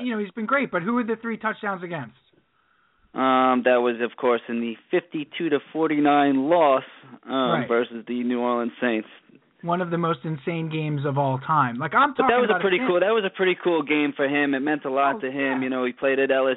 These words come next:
Speaker 2: U, so he's kinda,
Speaker 1: Yep.
Speaker 2: he had a lot of people in the crowd in the Superdome that he always
Speaker 1: High
Speaker 2: wanted to
Speaker 1: school
Speaker 2: play
Speaker 1: there.
Speaker 2: in, and
Speaker 1: Yep,
Speaker 2: he kinda,
Speaker 1: yep,
Speaker 2: he
Speaker 1: yep.
Speaker 2: kinda, he stepped up.
Speaker 1: No, no, no,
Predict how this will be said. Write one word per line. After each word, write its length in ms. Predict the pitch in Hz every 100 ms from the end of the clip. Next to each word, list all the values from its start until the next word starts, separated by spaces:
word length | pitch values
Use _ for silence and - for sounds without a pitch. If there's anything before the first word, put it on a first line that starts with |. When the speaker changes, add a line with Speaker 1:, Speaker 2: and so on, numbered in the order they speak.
| -
Speaker 2:
U, 280 | 131 135 131
so 120 | 131 120
he's 100 | 120
kinda, 160 | 135 -
Speaker 1:
Yep. 200 | 131 127
Speaker 2:
he 60 | 131
had 120 | 127
a 40 |
lot 200 | 123 127
of 100 | 135
people 260 | 156 - 139
in 60 | 135
the 80 |
crowd 540 | 123 147 131 131 131 123
in 80 | 123
the 80 | 120
Superdome 640 | 143 131 127 127 127 127
that 120 | 123 120
he 120 | 123
always 180 | 127 123
Speaker 1:
High 60 | 123
Speaker 2:
wanted 40 | 120
to 60 |
Speaker 1:
school 120 | - 156
Speaker 2:
play 140 | 123
Speaker 1:
there. 200 | 143 143
Speaker 2:
in, 100 | 123
and 80 | 113
Speaker 1:
Yep, 120 | -
Speaker 2:
he 60 | -
kinda, 160 | 135
Speaker 1:
yep, 80 | 123
Speaker 2:
he 80 | 123
Speaker 1:
yep. 100 | 110
Speaker 2:
kinda, 220 | 135 113 - _ _ _ _ _ _ _
he 140 | 151 -
stepped 300 | - - 123
up. 220 | 104 - - _ _ _ _ _ _ _
Speaker 1:
No, 240 | 285 339 277
no, 160 | 294
no, 140 | 302